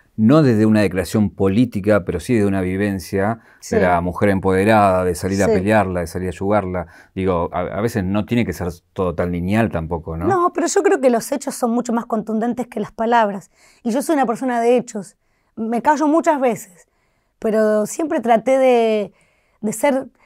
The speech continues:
Speaker 2: Sé que no se puede, y eso es como ser perfeccion-, es, es como te dije, querer agradarle a todo el mundo. Bueno, tampoco existe la persona que hace y dice exactamente lo mismo, porque yo siempre digo, la vida es un Tetris. Te van cayendo las piezas,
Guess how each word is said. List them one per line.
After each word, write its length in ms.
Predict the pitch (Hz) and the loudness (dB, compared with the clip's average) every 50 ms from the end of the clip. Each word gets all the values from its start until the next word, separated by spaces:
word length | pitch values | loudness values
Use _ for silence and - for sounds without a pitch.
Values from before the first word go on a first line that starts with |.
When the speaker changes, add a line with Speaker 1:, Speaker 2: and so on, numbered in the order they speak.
| _ _ _ _ _ | _ _ _ _ _
Speaker 2:
Sé 180 | - - 330 | -4 -2 0
que 100 | 330 339 | 2 2
no 100 | 311 311 | 2 0
se 160 | - - 285 - | 0 -2 -4 -2
puede, 460 | - - 247 220 208 196 202 240 - - | 2 4 4 6 4 4 2 -2 -4 -2
y 80 | 233 | -2
eso 140 | 240 - 269 | 0 0 -2
es 60 | 269 | -2
como 220 | - 240 226 214 202 | 0 0 0 0 0
ser 160 | - - 202 | 0 -2 -2
perfeccion-, 460 | - 233 - - 226 - - 220 220 | -2 -2 -2 -2 -4 -4 -4 -6 -2
es, 160 | - 254 269 285 | -2 0 2 2
es 120 | 311 - | 2 2
como 220 | - 302 269 254 | 2 2 2 4
te 100 | 196 233 | 4 2
dije, 260 | 233 247 240 - 214 180 | 2 2 2 0 0 0
querer 200 | 233 233 269 277 | 2 4 4 4
agradarle 320 | 277 262 233 247 262 269 | 4 4 6 6 6 4
a 40 | 240 | 4
todo 120 | 185 247 240 | 4 2 4
el 60 | 247 | 4
mundo. 280 | 269 311 311 320 302 | 4 4 4 4 2
Bueno, 200 | 247 233 226 202 - - _ _ _ | 2 0 -2 -4 -8 -12 _ _ _
tampoco 340 | 254 240 - 330 370 359 302 | -6 -4 -2 -4 -4 -2 -4
existe 340 | - - - 294 - 330 | -4 -6 -8 -4 -2 0
la 100 | 269 202 | 0 0
persona 400 | 185 214 190 - - 285 294 277 | 0 -2 -6 -6 -4 -4 -4 -4
que 320 | - - 254 269 294 311 - _ _ _ _ _ _ _ _ _ _ _ _ _ _ _ _ _ _ _ _ _ _ _ | -2 -2 -2 -2 -2 -4 -8 _ _ _ _ _ _ _ _ _ _ _ _ _ _ _ _ _ _ _ _ _ _ _
hace 340 | - 294 311 277 - 285 247 | -2 -2 -2 0 0 0 2
y 80 | 220 | 2
dice 280 | 226 262 247 - - 262 | 2 0 -2 0 0 0
exactamente 600 | 233 - - 214 - - 226 202 202 208 180 190 | 0 2 -2 -4 -2 -2 -2 -2 -2 -2 -4 -4
lo 100 | 185 180 | -4 -2
mismo, 440 | 196 214 214 165 160 196 170 147 - _ _ _ _ | -2 -2 -2 -4 -4 -8 -10 -10 -14 _ _ _ _
porque 540 | - 214 185 - 226 214 208 202 214 - _ _ _ _ - - 214 - | -6 -6 -4 -2 -2 -2 -2 -2 -6 -10 _ _ _ _ -18 -18 -14 -12
yo 180 | 214 - 285 | -8 -6 -4
siempre 220 | 247 302 285 277 285 | -2 0 0 0 2
digo, 200 | 285 285 277 262 | 4 4 4 6
la 120 | 240 226 | 6 4
vida 140 | 247 320 330 | 4 2 0
es 100 | 294 - | 0 -2
un 100 | 254 226 | -4 -4
Tetris. 520 | - 240 208 180 - 175 165 - - - - _ _ _ _ | -2 -2 -4 -4 -6 -10 -14 -14 -18 -20 -20 _ _ _ _
Te 100 | - 208 | -6 -4
van 140 | 208 233 269 | -2 -2 0
cayendo 300 | 285 277 254 285 285 277 | 0 0 0 2 2 2
las 140 | 269 254 - | 2 0 0
piezas, 440 | - 285 320 330 247 359 349 - | -2 -2 -2 2 2 2 2 2